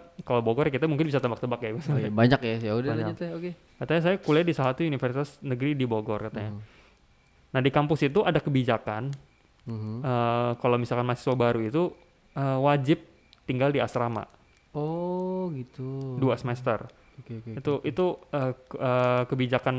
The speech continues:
Speaker 1: untuk mahasiswa baru tapi ya. Katanya harus tinggal di asrama selama dua semester katanya.
Speaker 2: Mhm.
Speaker 1: Nah, saya kebetulan itu kebagian asrama terakhir, Mas Ul.
Speaker 2: Mhm.
Speaker 1: Di gedung empat.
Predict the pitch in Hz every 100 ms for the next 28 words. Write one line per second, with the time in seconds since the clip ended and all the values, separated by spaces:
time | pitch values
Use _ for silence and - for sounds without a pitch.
0 | 131 127 139 135 123 - 139 143 156 120
1 | 113 110 127 - _ _ _ _ _ -
2 | _ - 120 135 135 127 - 123 117 117
3 | 117 117 113 139 135 131 135 120 113 123
4 | 113 117 110 110 110 107 127 - 131 117
5 | 113 - - - - 123 151 196 214 170
6 | 156 147 151 131 208 - - - _ -
7 | 135 135 175 180 143 135 139 165 143 143
8 | 160 131 113 113 107 - _ _ _ _
9 | 131 127 127 131 135 139 139 123